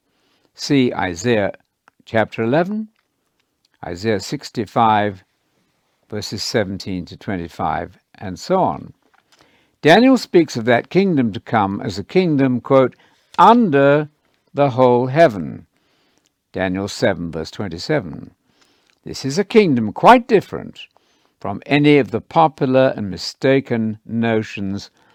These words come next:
of a kingdom in heaven or in the sky. The Bible nowhere speaks of us floating as souls in the upper atmosphere. The idea is no more than a popular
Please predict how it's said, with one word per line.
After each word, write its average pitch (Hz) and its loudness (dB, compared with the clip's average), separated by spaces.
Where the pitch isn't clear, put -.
of 104 -6
a 95 -4
kingdom 101 -4
in 110 2
heaven 95 -6
or 117 4
in 143 0
the 104 -6
sky. 80 -8
The 65 -14
Bible 101 0
nowhere 214 6
speaks - -4
of 104 -6
us 98 0
floating 131 2
as - -10
souls 196 2
in 113 -2
the 107 -4
upper 107 -2
atmosphere. 87 -6
The 95 -8
idea 123 4
is 131 4
no 160 2
more 160 4
than 120 -4
a 117 -4
popular 110 0